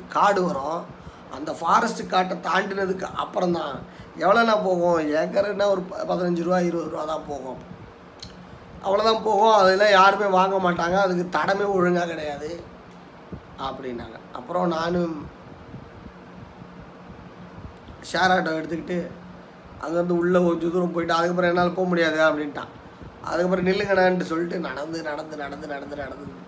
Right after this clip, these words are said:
போறேன். போறேன், போறேன், போறேன், போறேன். ஆ, அந்த ஹெச்ஆர்என்சி தோட்டம் தான் அடையாளம்,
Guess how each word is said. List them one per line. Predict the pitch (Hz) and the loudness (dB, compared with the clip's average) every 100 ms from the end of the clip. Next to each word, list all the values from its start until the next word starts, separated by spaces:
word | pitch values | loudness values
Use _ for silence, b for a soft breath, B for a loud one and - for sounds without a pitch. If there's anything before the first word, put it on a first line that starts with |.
| 131 | -12
போறேன். | 135 131 135 135 - - - - - - - - - - - - - - | -10 -10 -10 -12 -14 -18 -20 -18 -16 -18 -18 -20 -20 -20 -20 -18 -20 -8
போறேன், | - 170 165 | -4 -2 -2
போறேன், | 156 156 156 | -4 -6 -6
போறேன், | 151 151 143 143 | -6 -6 -6 -8
போறேன். | 143 190 196 135 117 120 - - - - - - - | -6 -4 -4 -8 -12 -16 -18 -20 -20 -20 -20 -20 -18
ஆ, | - 131 123 117 110 110 - - - - - - | -14 -12 -12 -12 -14 -16 -18 -18 -20 -20 -20 -16
அந்த | 120 131 | -14 -10
ஹெச்ஆர்என்சி | 131 - 220 226 214 214 175 202 185 | -10 0 6 6 4 -2 -4 -4 -4
தோட்டம் | 185 190 202 202 | 2 4 4 2
தான் | 214 | 4
அடையாளம், | 190 190 175 | 8 8 6